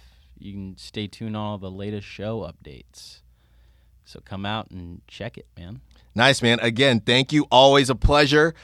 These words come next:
Speaker 1: Thanks for
Speaker 2: uh,
Speaker 1: having me.
Speaker 2: speaking with you. I will see you at lunch. Be sure to Slack me when you see them setting up because, uh, you know, we be rushing out here. <laughs> Um,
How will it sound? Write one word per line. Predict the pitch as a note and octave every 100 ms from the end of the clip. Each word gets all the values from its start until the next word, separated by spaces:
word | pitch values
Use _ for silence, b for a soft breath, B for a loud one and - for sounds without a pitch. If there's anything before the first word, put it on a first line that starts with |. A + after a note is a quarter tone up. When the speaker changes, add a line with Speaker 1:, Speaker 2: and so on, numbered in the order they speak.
| b b
Speaker 1:
Thanks | b
for | B2
Speaker 2:
uh, | B2 A#2+
Speaker 1:
having | A2+ C3 G#2+
me. |
Speaker 2:
speaking | F#2+ F#2 D#3 D3+ D3
with | C#3 C3+
you. | D#3
I | D3 B2+
will | B2+
see | - - D#3
you | D#3 D#3
at | B2+ A#2+
lunch. | B2 D3 D#3+ -
Be | C3
sure | - C3+
to | B2
Slack | - C3 B2+ C#3
me | C#3
when | B2+
you | A#2
see | -
them | B2 A#2+
setting | - A#2+ A2+
up | A2+ -
because, | A#2 - A#2 G#2+
uh, | A2+ G#2+ G2+ - B
you | A#2+
know, | A#2+ A2+
we | C3
be | B2+
rushing | A#2+ C3 C#3
out | A#2+ A#2+
here. | A#2 C#3+ D#3 E3 B B
<laughs> | - -
Um, | F3+ D3+ C#3+